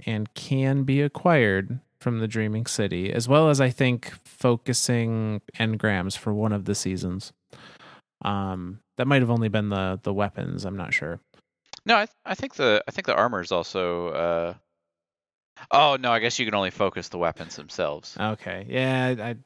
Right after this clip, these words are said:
Speaker 1: that's what I thought. I remember at least the weapons, but yeah.
Speaker 2: I mean, you can still get the armor, and it, like, if
Speaker 1: Yeah,
Speaker 2: you go
Speaker 1: yeah, yeah.
Speaker 2: through, uh, Shattered Throne and all that stuff, you can still get the armor.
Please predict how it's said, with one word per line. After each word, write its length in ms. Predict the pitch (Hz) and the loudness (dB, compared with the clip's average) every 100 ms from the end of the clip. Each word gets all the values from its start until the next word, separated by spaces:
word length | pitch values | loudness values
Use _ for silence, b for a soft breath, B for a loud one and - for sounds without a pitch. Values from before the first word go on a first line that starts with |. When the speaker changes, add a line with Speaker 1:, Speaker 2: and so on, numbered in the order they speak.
| _ _ _ _ _ _ _ _ | _ _ _ _ _ _ _ _
Speaker 1:
that's 260 | - - 113 | -20 -14 -8
what 100 | 107 | -8
I 60 | |
thought. 340 | 104 101 98 117 | -6 -6 -6 -4
I 60 | |
remember 340 | 127 165 175 147 | 0 2 4 4
at 100 | 127 | 2
least 220 | 123 - | -2 -2
the 80 | 110 | -2
weapons, 440 | 104 - 95 92 | -2 -4 -8 -8
but 180 | - - | -8 -8
yeah. 220 | 64 110 _ _ B B | -8 -8 _ _ B B
Speaker 2:
I 80 | 196 | 0
mean, 120 | 208 | 2
you 60 | 202 | -2
can 60 | |
still 180 | - 139 | -2 0
get 200 | 107 123 | 0 -2
the 120 | 113 | 2
armor, 320 | 95 87 95 104 | 2 2 0 -2
and 120 | 95 | -4
it, 120 | 98 - | -10 -2
like, 160 | 104 180 | 4 4
if 140 | - | 4
Speaker 1:
Yeah, 40 | |
Speaker 2:
you 60 | 113 | 2
go 80 | 110 | 2
Speaker 1:
yeah, 60 | - | 2
yeah. 100 | 123 | 0
Speaker 2:
through, 360 | 104 101 98 90 | 0 0 -2 2
uh, 340 | 92 90 90 | 4 4 2
Shattered 360 | - 98 87 - | 2 0 0 -2
Throne 320 | 92 90 87 | 0 0 -4
and 100 | 85 | -4
all 120 | 82 | -4
that 160 | 80 - | -4 -6
stuff, 220 | 80 73 | -10 -10
you 80 | 98 | -14
can 80 | |
still 180 | 82 87 | -8 -6
get 120 | 78 - | -6 -12
the 120 | - | -14
armor. 260 | 67 131 | -16 -18